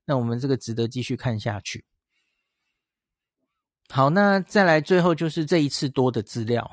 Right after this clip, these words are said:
这一次多的就是两剂莫德纳之后打的加强针，一样，也是打B N T全量或是莫德纳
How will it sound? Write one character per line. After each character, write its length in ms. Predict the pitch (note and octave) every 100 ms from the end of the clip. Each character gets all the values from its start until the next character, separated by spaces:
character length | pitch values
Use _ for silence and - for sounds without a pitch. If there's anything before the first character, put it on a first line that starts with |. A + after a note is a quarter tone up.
| -
这 100 | G#3
一 60 | F#3+
次 120 | F#3
多 280 | - F3+ E3+
的 100 | D3
就 140 | E3
是 160 | - D3+
两 240 | C3 B2+
剂 160 | D#3 F#3+
莫 160 | F#3
德 100 | D3
纳 140 | D#3 D#3
之 240 | - F#3
后 360 | - F#3+ C#3 A2
打 180 | A2+ G#2+
的 120 | A2+
加 200 | D3 D3
强 260 | C#3 B2
针， 320 | A#2+ C#3 D3 D3+ _ _ _ _ _ -
一 120 | C3
样， 240 | E3 A#2 G#2
也 120 | A#2 A2+
是 140 | D#3
打 200 | C3 A2
B 220 | - C#3+
N 140 | D3 D3
T 380 | D3+ D3+ D3 _ _ _
全 240 | - A#2+ B2
量 280 | C#3 A#2+ A2
或 200 | D3+ C3+
是 360 | - C3 F2+ _ _
莫 180 | - D3+
德 140 | B2+ B2+
纳 220 | C#3